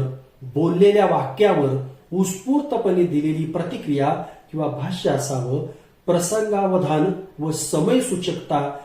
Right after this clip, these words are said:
यांचा समन्वय साधला पाहिजे. श्रोत्यांशी नजरेचा संपर्क कायम ठेवला पाहिजे,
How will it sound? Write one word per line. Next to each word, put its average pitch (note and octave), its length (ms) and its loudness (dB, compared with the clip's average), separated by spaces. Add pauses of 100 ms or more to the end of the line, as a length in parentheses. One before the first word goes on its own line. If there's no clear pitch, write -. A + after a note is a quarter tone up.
(160)
यांचा D3+ 440 0
समन्वय C#3+ 720 -2
साधला D3+ 600 0
पाहिजे. C#3+ 680 -2 (240)
श्रोत्यांशी D3 760 0
नजरेचा D3+ 880 2
संपर्क C3 760 -4
कायम F#3 500 -2
ठेवला E3 280 0
पाहिजे, C3+ 560 -6